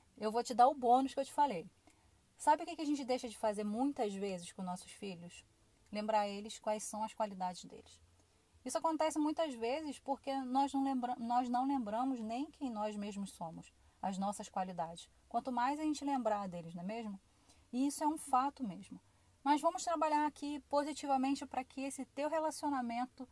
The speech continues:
seja um relacionamento de sucesso, ok? Acompanha aqui comigo. Quando nós nascemos, nós somos lindinhos, engraçadinhos, espertinhos, todo mundo passa a mão na cabeça, elogia, um sapeca.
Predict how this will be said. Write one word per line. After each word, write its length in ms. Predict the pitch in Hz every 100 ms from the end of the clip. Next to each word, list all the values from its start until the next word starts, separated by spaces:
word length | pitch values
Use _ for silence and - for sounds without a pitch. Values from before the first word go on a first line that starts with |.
| _ -
seja 280 | - 240 240
um 40 |
relacionamento 720 | 226 240 240 240 226 220 226 226
de 100 | 233
sucesso, 480 | 262 - 226 -
ok? 320 | 170 214 240 - _ _
Acompanha 420 | 196 233 240 254 262
aqui 140 | 277
comigo. 380 | 269 208 170 - _ _ - _ _ -
Quando 220 | 359 381
nós 160 | 330 240
nascemos, 840 | 190 - 208 208 214 175 175 -
nós 220 | 220 269
somos 240 | 285 330 311
lindinhos, 800 | 349 339 311 311 285 277 262
engraçadinhos, 1040 | 226 214 214 247 240 226 247 233 233 220 202
espertinhos, 920 | 190 226 - - - 254 247 247 -
todo 240 | - 349
mundo 200 | 330 320
passa 260 | - 262 262
a 20 |
mão 120 | 240
na 80 | 247
cabeça, 600 | - 285 247 247 220 -
elogia, 600 | 220 262 285 - 262 233
um 20 |
sapeca. 640 | 240 311 - 277 262 -